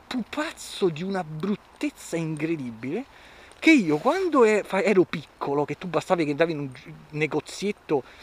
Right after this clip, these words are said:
e ne trovavi a palate, non ho avuto mai il coraggio di comprarlo per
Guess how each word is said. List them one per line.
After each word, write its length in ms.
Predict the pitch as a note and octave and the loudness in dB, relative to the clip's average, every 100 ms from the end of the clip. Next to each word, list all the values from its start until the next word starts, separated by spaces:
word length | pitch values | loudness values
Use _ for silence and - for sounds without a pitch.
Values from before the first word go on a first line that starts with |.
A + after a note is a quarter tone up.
| - - | -20 -10
e 100 | - | -4
ne 120 | D3 D#3 | 0 2
trovavi 460 | E3 F3 F#3 D#3+ | 4 4 4 2
a 120 | A#2 - - | 0 -4 0
palate, 640 | C#3 C#3 G#2 - A3+ D4 - - - | 2 2 -4 0 0 0 -10 -20 -2
non 180 | A3 F4+ | 4 6
ho 40 | |
avuto 320 | D#4+ G3+ G#3+ | 6 8 8
mai 200 | A3 D#4+ | 8 4
il 100 | F4+ | 2
coraggio 400 | - C4+ C#4 F#3+ | 2 0 0 -2
di 80 | G#3+ | -2
comprarlo 420 | A3+ C4+ D#4+ E4 | -2 -2 -2 -4
per 180 | - G#3+ | 0 -2